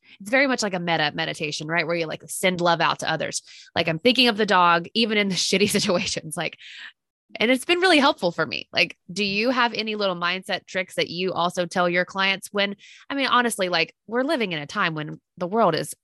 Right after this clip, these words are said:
literally on fire in some places, and it's just h-, r-, terrible when you think about globally how many things are really effed up.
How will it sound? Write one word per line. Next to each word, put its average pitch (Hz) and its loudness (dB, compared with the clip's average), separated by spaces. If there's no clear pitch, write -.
literally 190 2
on 156 -2
fire 151 0
in 180 -4
some 160 -6
places, 156 -4
and 175 -2
it's 160 -2
just - -4
h-, 196 -8
r-, - -12
terrible 190 4
when 160 -4
you 156 -4
think 185 -4
about 156 0
globally 202 8
how 190 4
many 185 -2
things 180 -6
are 170 -4
really 175 2
effed 165 -4
up. 135 -6